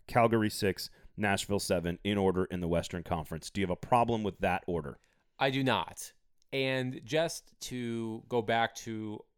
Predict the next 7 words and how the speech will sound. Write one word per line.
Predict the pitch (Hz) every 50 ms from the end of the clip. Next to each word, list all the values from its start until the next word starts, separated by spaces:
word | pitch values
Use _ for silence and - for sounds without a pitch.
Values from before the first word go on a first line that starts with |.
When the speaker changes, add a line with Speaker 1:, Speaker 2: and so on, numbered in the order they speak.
| _ _ _
Speaker 2:
the | 104 107 101
Athletics | 92 90 - - 135 135 127 120 - -
rankings, | 123 110 107 107 98 - 104 101 101 98 - -
this | 117 113 - -
is | 113 92
what | 101 104 104 92 85
Dom | 113 107 104 101 101 101 95 92 87